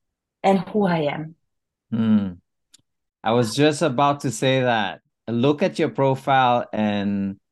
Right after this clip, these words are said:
Speaker 2: everything that you're saying and the work that you've done on yourself and the support that you surrounded yourself with, Yasna,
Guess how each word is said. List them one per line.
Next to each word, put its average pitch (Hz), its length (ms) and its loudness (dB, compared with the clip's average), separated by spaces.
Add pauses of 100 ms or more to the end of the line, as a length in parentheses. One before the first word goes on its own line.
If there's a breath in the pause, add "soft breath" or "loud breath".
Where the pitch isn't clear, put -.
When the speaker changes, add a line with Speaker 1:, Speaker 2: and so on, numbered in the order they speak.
(340)
Speaker 2:
everything 147 480 0
that 117 200 -2
you're 107 100 0
saying 135 640 0
and 104 120 2
the 104 80 -2
work 120 600 0
that 117 180 -12
you've 107 200 -8
done 113 220 2
on 107 140 2
yourself 107 880 -4 (520)
and 110 340 2
the 101 480 2
support - 880 -2
that - 180 -12
you 107 60 -4
surrounded 107 800 -2
yourself 98 560 -2
with, 95 180 -4
Yasna, 85 560 -6